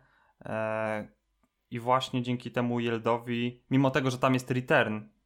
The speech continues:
to po prostu wycho-, zwracamy jakby element już z metody, natomiast później wracamy do tego yielda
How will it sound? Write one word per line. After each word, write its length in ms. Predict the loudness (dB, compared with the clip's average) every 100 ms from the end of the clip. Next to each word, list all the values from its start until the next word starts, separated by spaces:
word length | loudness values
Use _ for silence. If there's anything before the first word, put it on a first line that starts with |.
| -2
to 160 | -2
po 120 | 0 -4
prostu 300 | -8 -6 -4
wycho-, 320 | 0 -2 -2
zwracamy 500 | -2 -2 0 0 2
jakby 440 | 0 -2 -4 -4 -10 _ _ _ _ -12 0
element 600 | 4 4 4 0 -2 -12 _ _ _ -10
już 180 | -8 -2
z 40 |
metody, 520 | -2 0 0 0 -4 -4
natomiast 440 | -4 -2 -4 -4
później 480 | -4 -2 -2 -4 -6
wracamy 460 | -2 -2 2 2 2
do 80 | 0
tego 220 | -2 -2
yielda 540 | 0 0 2 0 -2